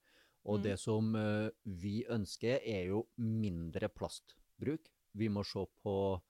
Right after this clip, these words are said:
Speaker 1: andre ting å pakke inn varene våre i. Så vil vi stille krav til dem som produserer plast om at, eh, en god del av, eh, plasten de produserer må være laget av resirkulert plast. For å få til det, så må vi ha bedre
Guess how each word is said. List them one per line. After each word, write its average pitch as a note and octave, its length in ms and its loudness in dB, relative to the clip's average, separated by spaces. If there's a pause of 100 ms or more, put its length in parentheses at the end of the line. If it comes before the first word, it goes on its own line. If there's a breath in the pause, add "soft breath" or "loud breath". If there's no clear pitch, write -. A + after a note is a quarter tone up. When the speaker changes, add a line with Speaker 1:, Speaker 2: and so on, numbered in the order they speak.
(340)
Speaker 1:
andre G2+ 380 2
ting A#2+ 260 0
å G#2+ 580 4
pakke - 380 -6
inn F#2+ 140 -2
varene F2+ 340 0
våre E2 180 -2 (160)
i. E3+ 80 -6 (400 soft breath)
Så - 120 -6
vil A#2+ 180 2
vi G#2 180 0
stille G#2 380 -4
krav A2+ 600 2 (220)
til B2 120 0
dem G#2 160 0
som G2+ 220 -6 (120)
produserer F2+ 540 -4
plast C3+ 340 -4
om G#2 220 0
at, F#2+ 160 -2 (120)
eh, G#2 220 0
en G2+ 180 -2
god F#2 260 -4
del F#2 200 0
av, F2+ 220 -2 (440 soft breath)
eh, G2 160 0
plasten - 380 -6
de F2+ 100 -4
produserer E2+ 500 -4
må G2 160 0
være F#2+ 200 -2
laget F2 260 0
av E2+ 300 -4 (240)
resirkulert F#2 960 -6 (260)
plast. - 360 -2 (440)
For B2+ 100 2
å A#2 100 2
få A2+ 220 2
til A2 80 0
det, D#3 240 0
så - 160 -6
må A2+ 140 0
vi G#2 80 2
ha G#2+ 160 4
bedre F#2+ 420 0